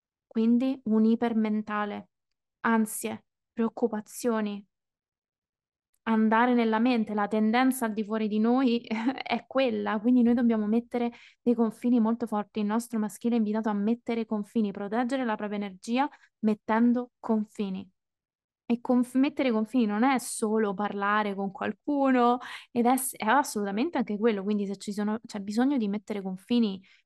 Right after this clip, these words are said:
in alcune relazioni che abbiamo con alcune persone, addirittura appunto tagliare i ponti con alcune persone, perché nuovamente il percorso di risveglio è un percorso che ci porta anche a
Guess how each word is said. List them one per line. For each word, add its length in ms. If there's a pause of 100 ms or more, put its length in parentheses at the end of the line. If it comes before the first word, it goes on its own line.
in 100
alcune 520 (260)
relazioni 760
che 80
abbiamo 280
con 120
alcune 300
persone, 340
addirittura 460
appunto 340
tagliare 440
i 20
ponti 320
con 160
alcune 280
persone, 380
perché 360 (340)
nuovamente 440
il 80
percorso 400
di 80
risveglio 500
è 20
un 80
percorso 440
che 100
ci 140
porta 320
anche 280
a 140